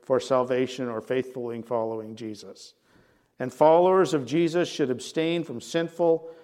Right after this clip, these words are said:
and confusing behaviors. It sounds like he's saying you don't follow the <laughs> Jewish laws.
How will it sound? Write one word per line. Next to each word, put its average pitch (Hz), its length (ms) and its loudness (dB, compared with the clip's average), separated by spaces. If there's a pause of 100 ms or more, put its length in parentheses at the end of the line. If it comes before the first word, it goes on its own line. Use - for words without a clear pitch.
(160)
and 123 160 -6
confusing 156 640 -2
behaviors. 123 840 -8 (1900)
It - 120 -10
sounds 190 320 2
like 156 120 2
he's 156 220 -2
saying 151 280 0
you 135 100 -2
don't 160 280 2
follow 139 320 4
the 135 140 -2
<laughs> 127 80 -6
Jewish 147 340 -4
laws. 147 560 0